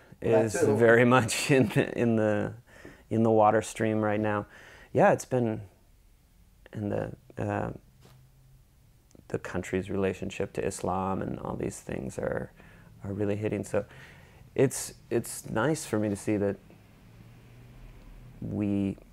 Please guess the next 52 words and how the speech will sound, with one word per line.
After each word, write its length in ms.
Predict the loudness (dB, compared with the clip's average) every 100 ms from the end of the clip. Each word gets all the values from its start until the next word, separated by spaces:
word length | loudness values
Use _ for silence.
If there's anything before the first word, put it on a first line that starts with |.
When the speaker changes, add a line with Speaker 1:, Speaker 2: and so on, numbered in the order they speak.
| -20 -20 -8
Speaker 2:
that, 340 | -4 -4 -4 -4
that 160 | -2
these 160 | -2 -2
things 220 | -4 -2
are 80 | 0
relevant, 480 | 4 2 2 -4 -4
as 280 | -4 -4 -6
I, 120 | -10 -8 -8
I 40 |
sort 240 | -8 -4 -2
of 60 |
wish 160 | -2 -4
they 80 | -6
weren't 440 | -2 -2 -2 -4 -8
in 140 | -8 -4
that 140 | -2
Speaker 1:
Mm. 240 | -2 -2 -2
Speaker 2:
<laughs> 180 | -2 -2
way. 240 | -4 -6 -16 -16 -14 -6
Speaker 1:
Was 180 | 0 0
it 40 | 2
strange 260 | 2 2 0
Speaker 2:
Um, 60 |
Speaker 1:
to 60 | -2
see 120 | -4
the 100 | -4
first 220 | -2 -4
season 240 | -6 -10 -10
of 120 | -10
Homeland 440 | -8 -8 -8 -8 -6
or 80 |
the, 260 | -6 -6 -6 -12 -20 -20 -20 -14
or 80 | -8
watch 240 | -4 -4 -4
Making 280 | -6 -4
a 20 | -4
Murderer 500 | -2 0 2 0 0
<laughs> 40 |
and 80 | -2 2
go, 80 |
Speaker 2:
Uh, 200 | 4 4 2
Speaker 1:
"Holy 300 | -6 -6 -6
smokes"? 360 | -4 -4 -6 -10 -4 4
Speaker 2:
Yeah, 380 | 8 10 12
it 60 | 10
was. 280 | 10 8 4 0
Making 280 | 2 4 6
a 40 |
Murderer 300 | 6 8 8
is 100 | 6
so 280 | 2 4 6
upsetting, 580 | 6 2 0 0 0 -2